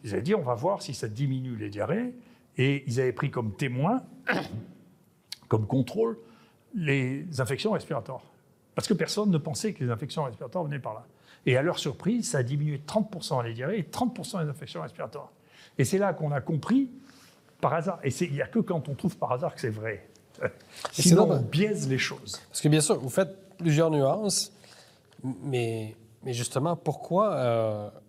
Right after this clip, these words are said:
Speaker 2: le pouvoir français vous a écarté de la discussion alors que vous faites plein de nuances qui, euh, ne cadrent, du moins, dans, dans le discours d'aucun des camps ? C'est-à-dire ce que vous dites sur le, le lavage des mains,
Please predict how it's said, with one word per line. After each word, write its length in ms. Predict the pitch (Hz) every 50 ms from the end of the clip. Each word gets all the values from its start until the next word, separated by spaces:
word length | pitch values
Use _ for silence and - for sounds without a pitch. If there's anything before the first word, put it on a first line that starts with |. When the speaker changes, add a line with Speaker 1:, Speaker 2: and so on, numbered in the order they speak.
| _ _ -
Speaker 2:
le 160 | 139 127 123
pouvoir 460 | 120 120 - 127 123 127 147 160 160 147
français 440 | - - 127 113 - - - 170
vous 200 | 160 139 123 117
a 60 | 117 110
écarté 560 | 107 107 - 135 - - - - - 165 160
de 100 | 135 131
la 60 | 117
discussion 460 | 107 101 - - - - - 165 160
alors 200 | 139 131 143 139
que 100 | - -
vous 120 | 120 120 113
faites 260 | - 151 139 123 -
plein 160 | 143 147 175
de 60 | 175
nuances 500 | 156 135 127 123 139 180 202 165 - -
qui, 320 | - - - 147 165 185 190 - - - - - - - - - - _ _ _ -
euh, 220 | 127 123 120 120
ne 180 | 120 123 127 127
cadrent, 640 | 120 123 151 156 160 160 160 139 127 120 120 117 113
du 180 | 107 110 113 117
moins, 220 | 123 135 147 151 143 123 120 - - - - - _ _ _ _ -
dans, 320 | 135 127 120 131 120 117
dans 120 | 110 117 113
le 120 | 117 120
discours 380 | 117 113 - - - 165 156 139
d'aucun 440 | 131 156 156 151 - 165 160 170 156
des 160 | 127 123 -
camps ? 220 | - 127 127 139 131 - -
C'est-à-dire 260 | - - 123 117 117
ce 60 | 113
que 80 | - -
vous 140 | 127 120 120
dites 160 | 120 151 147
sur 120 | - 143
le, 140 | 127 120 120
le 80 | 113 113
lavage 260 | 117 117 131 135 123
des 140 | 117 123 120
mains, 200 | 123 139 156